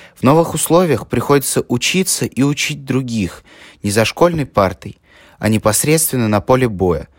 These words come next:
где решается судьба Родины и народа. Я твердо могу сказать, многоуважаемая Клавдия Алексеевна, что все,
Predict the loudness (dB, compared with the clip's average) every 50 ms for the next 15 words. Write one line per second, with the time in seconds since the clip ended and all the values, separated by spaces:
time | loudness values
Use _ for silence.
0 | -20 -20 -20 -20 _ -4 -2 0 0 0 2 2 2 2 2 0 -4 -8 -8 -8
1 | -8 -4 0 2 2 2 2 2 2 2 2 2 2 2 -2 -4 -6 -6 -10 _
2 | _ -4 -2 0 0 0 -2 -4 -4 -6 -8 -12 -14 -14 -16 -16 -20 -20 _ _
3 | _ _ _ _ _ -20 -20 -20 _ _ _ -20 _ _ _ 0 2 2 2 0
4 | 0 0 2 2 2 2 2 2 2 2 0 -2 -4 -2 0 0 2 2 2 2
5 | 2 0 -4 -10 -18 _ _ _ _ _ _ _ -20 -20 -20 -20 _ -4 -4 -2
6 | 0 0 2 2 2 2 2 2 0 0 0 0 -2 -2 -2 0 0 0 0 2
7 | 0 0 0 -2 -4 -6 -8 -6 -4 -4 -4 -4 -6 -10 -10 -12 -14 -8 -4 -4
8 | -2 -2 -2 2 4 4 4 2